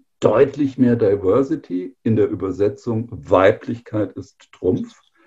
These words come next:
Manager an runden Tischen verhalten sich anders, wenn da auch ein paar Damen dabei sind als Kolleginnen. Und es regt auch unterschiedliche Gehirnhälften und unterschiedliche Skills und Fähigkeiten an. Also jung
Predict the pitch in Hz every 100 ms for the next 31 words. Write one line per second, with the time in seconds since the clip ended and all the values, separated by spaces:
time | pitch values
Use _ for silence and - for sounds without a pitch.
0 | _ - 92 110 135 135 - 139 139 117
1 | 117 120 113 120 117 120 - 120 110 101
2 | 107 107 101 92 98 131 135 - 95 95
3 | 90 92 90 87 85 90 113 117 110 110
4 | 117 123 147 - _ _ - 104 101 -
5 | 104 107 120 143 208 240 _ _ _ _
6 | _ _ _ _ _ - - - 131 -
7 | 131 135 139 135 139 139 131 127 139 139
8 | 139 - 139 131 120 127 123 147 185 -
9 | 104 120 - 135 127 117 131 135 120 -
10 | 120 110 113 - 113 127 107 - 98 107
11 | - 80 80 - - 139 113 - _ -
12 | 120 151 226 240